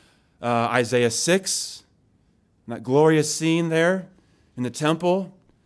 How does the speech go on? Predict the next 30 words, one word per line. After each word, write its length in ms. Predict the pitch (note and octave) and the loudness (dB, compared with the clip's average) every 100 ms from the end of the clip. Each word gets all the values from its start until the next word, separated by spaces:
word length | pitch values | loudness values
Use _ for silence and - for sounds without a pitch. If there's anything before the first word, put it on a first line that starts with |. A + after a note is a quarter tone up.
| _ _ _ | _ _ _
Jeremiah 600 | F#2+ C#3+ D3+ D#3 D3 C3+ | 0 4 4 4 4 2
one. 580 | A#2+ D3+ E3+ G3 G3 F3 - _ _ _ _ _ - | 2 2 2 2 -2 -6 -16 _ _ _ _ _ -10
They 80 | B2+ | -2
need 100 | D3 | -2
to 60 | |
be 100 | C#3 | -2
called 480 | C3 - D3 D#3 E3 | -4 -2 2 4 4
by 140 | D#3 D3+ | 2 0
God. 480 | D3+ E3 G3+ G#3 - _ _ _ _ _ _ _ _ - | 0 0 0 -4 -14 _ _ _ _ _ _ _ _ -10
They 100 | A#2+ | -4
don't 160 | B2+ C#3 | -4 -2
call 220 | - C#3+ | 2 2
themselves. 880 | C#3 A#2+ - D#3 E3 G3+ G#3 - - _ _ _ _ _ | 4 0 0 2 2 0 -6 -16 -20 _ _ _ _ _
There's 140 | B2+ A#2 | -10 -8
this 160 | A#2+ | -6
passive 720 | - - C#3+ D#3+ E3+ E3+ C#3 - _ _ _ _ _ _ - | -8 -2 2 2 -2 -6 -10 -20 _ _ _ _ _ _ 0
element 520 | C#3 E3+ E3+ F3+ F3 | 2 4 4 0 -2
to 160 | - C#3 | -8 -6
being 240 | C#3 C#3+ | -4 -4
a 60 | C3+ | -6
prophet 560 | C3+ D#3+ D#3+ - F3 | -2 -2 -2 -6 -8
where 160 | C3 B2+ | -4 -4
God 400 | A2 C#3+ D3+ D#3 | 0 0 0 0
then 240 | D#3 C#3+ | -2 -4
gives 500 | B2+ B2 D#3 E3+ D#3+ | -6 -2 0 0 -4
the 80 | D#3 | -10
prophet 520 | D#3+ E3 D3+ D3+ D#3+ | -6 -2 -2 -2 -8
his 180 | C3+ C#3 | -6 -8
divine 480 | C3+ B2 B2+ C#3 D#3 | -6 -4 -2 0 2
revelation. 720 | D#3+ D3 C3+ D3 D3+ G3 G#3+ | 2 2 2 2 0 0 -2